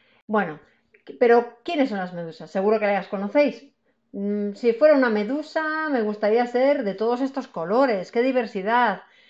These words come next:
¡Qué barbaridad de formas! Me encantan, ¿verdad? Son preciosas. Bueno, pues nombre científico. Está complicado porque, a ver, ¿sabéis qué le pasa a las medusas? Que pertenecen a muchos grupos. No hay un solo nombre científico único.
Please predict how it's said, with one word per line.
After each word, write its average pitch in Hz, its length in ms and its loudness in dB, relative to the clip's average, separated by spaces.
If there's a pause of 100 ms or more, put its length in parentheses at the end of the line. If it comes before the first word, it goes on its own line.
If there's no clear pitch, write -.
(220)
¡Qué 240 140 2
barbaridad 226 580 2
de 214 100 -2
formas! 214 840 2
Me 180 80 -8
encantan, 185 480 -2
¿verdad? 214 320 -4
Son 254 180 -4
preciosas. 208 800 -4 (380)
Bueno, 185 300 -6
pues - 380 -12
nombre 302 460 0
científico. 202 680 -6 (460)
Está 196 320 -2
complicado 226 640 2
porque, 190 240 -4
a 190 100 0
ver, 202 320 -2
¿sabéis 196 320 -4
qué 220 100 0
le 208 120 4
pasa 214 240 -2
a - 20 -2
las 208 140 0
medusas? 240 480 -6
Que 165 100 -8
pertenecen 196 480 -6
a 202 140 0
muchos 254 560 -2
grupos. 233 520 -6 (300)
No 214 100 0
hay 262 120 4
un 277 100 2
solo 240 240 2
nombre 202 240 -2
científico 185 520 -6
único. 269 480 -2